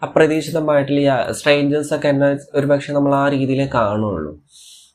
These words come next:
അപ്പോ അതൊരു വിഷമാണ്. അപ്പൊ നമ്മളൊരു പുരുഷനായിട്ട് നടക്കുന്ന സമയത്ത് ബസ്സിൽ യാത്ര ചെയ്യുമ്പോ ആരും എന്നെ ട്രാൻസ് ആണെന്ന് തിരിച്ചറിയാറില്ല, ബാത്റൂമിൽ പോകുമ്പോ ആരും തി-, തിരിച്ചറിയാറില്ല,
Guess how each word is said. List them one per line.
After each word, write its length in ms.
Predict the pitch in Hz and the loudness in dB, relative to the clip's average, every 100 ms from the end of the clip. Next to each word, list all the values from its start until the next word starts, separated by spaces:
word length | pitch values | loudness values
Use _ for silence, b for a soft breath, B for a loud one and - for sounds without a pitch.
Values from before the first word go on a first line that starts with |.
| _ - 127 | _ -12 -10
അപ്പോ 480 | - 165 151 - - | -2 0 0 -4 -4
അതൊരു 280 | 139 165 175 | 0 0 2
വിഷമാണ്. 640 | 156 135 139 135 117 101 | -2 0 0 0 -2 -4
അപ്പൊ 140 | 101 | -6
നമ്മളൊരു 420 | 147 147 151 165 | -4 -4 -2 -4
പുരുഷനായിട്ട് 760 | 170 156 143 - 160 160 160 160 | -4 -6 -6 -6 -2 -2 0 0
നടക്കുന്ന 420 | 156 127 127 123 | -2 -2 -4 -8
സമയത്ത് 600 | - 117 98 95 69 73 - _ _ _ _ _ _ - | -6 -6 -6 -8 -10 -14 -14 _ _ _ _ _ _ 0
ബസ്സിൽ 360 | 120 117 131 135 | 0 2 0 2
യാത്ര 360 | 120 110 107 | 2 0 0
ചെയ്യുമ്പോ 300 | 117 113 113 | -2 0 -2
ആരും 320 | 107 107 110 | 0 0 0
എന്നെ 220 | 107 104 104 | -2 -2 -2
ട്രാൻസ് 400 | 104 101 98 107 | -2 -2 -4 -4
ആണെന്ന് 240 | 101 104 | -4 -2
തിരിച്ചറിയാറില്ല, 880 | 107 92 - 98 98 92 87 87 92 | -2 -2 -4 -4 -2 -4 -4 -4 -2
ബാത്റൂമിൽ 560 | 104 104 104 107 110 110 | -2 -2 -2 -4 -4 -4
പോകുമ്പോ 360 | 107 104 104 | -4 -4 -6
ആരും 240 | 101 101 95 | -6 -8 -10
തി-, 140 | - | -6
തിരിച്ചറിയാറില്ല, 1040 | 110 95 - 101 101 95 92 90 85 76 | -6 -6 -8 -6 -4 -4 -4 -6 -8 -12